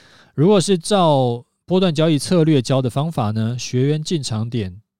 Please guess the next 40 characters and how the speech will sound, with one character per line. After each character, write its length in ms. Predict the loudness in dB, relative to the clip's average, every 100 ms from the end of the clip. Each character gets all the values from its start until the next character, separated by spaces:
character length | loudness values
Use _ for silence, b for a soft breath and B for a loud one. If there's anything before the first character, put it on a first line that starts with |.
| _ _ _ _
应 240 | -6 -4
该 240 | -2 -2 -2
都 220 | -2 -2
会 240 | 0 -2
在 380 | -2 -4 -4 -6 b b b b b _ _ _ _ _
六 260 | -2 2 4
月 160 | 4
十 160 | 2 -4
四 280 | -6 -4 -2
号 260 | 0 -2
的 260 | -2 -4 -4
一 120 | -2
万 180 | -2 0
六 160 | 0 0
千 200 | -2 -4
点 120 | -6
附 160 | -4 -4
近 180 | -4
进 140 | -6 -8
空 200 | -6 -6
单。 320 | -6 -6 -10 _ _ _ _ B B B B
那 120 | 0
到 160 | 2
今 200 | 2 -2
天 200 | -2 -2
收 200 | 2 2
盘 200 | 2 0
为 200 | 2 0
止， 300 | 0 -4 -6
账 320 | -6 -4 -4 -4
面 260 | -4 -4
上 240 | -4 -6 -6
的 120 | -6
获 240 | -2 0
利 120 | 0
已 60 | -2
经 160 | -6 -6
接 160 | -4
近 160 | -4 -6
一， 180 | -8